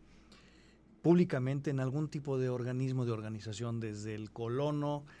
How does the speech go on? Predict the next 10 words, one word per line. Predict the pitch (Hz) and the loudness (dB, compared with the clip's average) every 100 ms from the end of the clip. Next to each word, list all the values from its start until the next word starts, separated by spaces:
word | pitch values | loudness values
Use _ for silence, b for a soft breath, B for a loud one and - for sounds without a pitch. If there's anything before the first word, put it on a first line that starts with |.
| B B | B B
eh, | - 120 110 | -6 -4 -2
de | 107 | -4
la | 110 110 | -4 -6
escuela, | - 135 135 135 131 131 131 123 | -6 -2 0 0 -2 -2 -2 -4
este, | 110 107 107 101 - 107 104 107 | -4 -6 -8 -10 -10 -8 -6 -6
en | 104 | -8
el | 104 | -8
municipio, | 104 107 104 - 131 131 131 | -8 -8 -8 -6 -6 -4 -4
en | 117 | -4
su, | - 107 101 104 | -6 -10 -10 -12